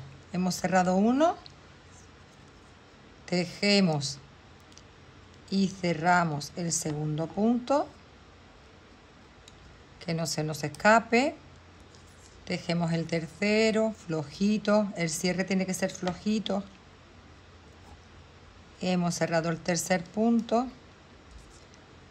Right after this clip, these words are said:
tejo el cuarto, ya son cuatro, tejo el quinto con la hebra muy flojita, ya son cinco, tejemos el sexto punto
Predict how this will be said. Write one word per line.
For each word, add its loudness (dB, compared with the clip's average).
tejo -6
el -4
cuarto, 2
ya -6
son -6
cuatro, 2
tejo -8
el -6
quinto 0
con 0
la 4
hebra 2
muy 2
flojita, 0
ya 0
son -2
cinco, 0
tejemos -2
el -4
sexto -4
punto 2